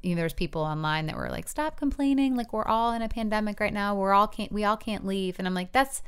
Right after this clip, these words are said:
technically not, I mean, in California, you can't really,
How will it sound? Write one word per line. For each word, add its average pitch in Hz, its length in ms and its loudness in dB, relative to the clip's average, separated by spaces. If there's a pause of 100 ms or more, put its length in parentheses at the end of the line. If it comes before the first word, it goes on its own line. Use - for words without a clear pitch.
(960)
technically 254 760 4
not, 165 180 2
I 220 60 4
mean, 233 120 4
in 226 100 2
California, 202 580 4
you 160 140 8
can't 170 200 8
really, 156 320 -2